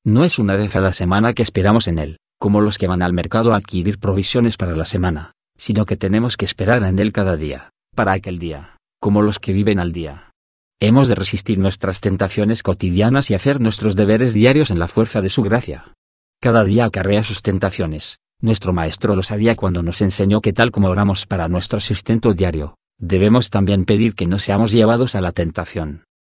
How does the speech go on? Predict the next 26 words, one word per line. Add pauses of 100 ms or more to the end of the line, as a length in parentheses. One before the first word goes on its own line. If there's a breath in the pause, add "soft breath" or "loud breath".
(280)
No
hay
asunto
del
que
nos
ocupamos
ni
diversión
de
que
participamos
que
no
tenga
en
sí
sus
trampas
y
acechanzas. (240)
Satán
nos
acecha
en
ellas,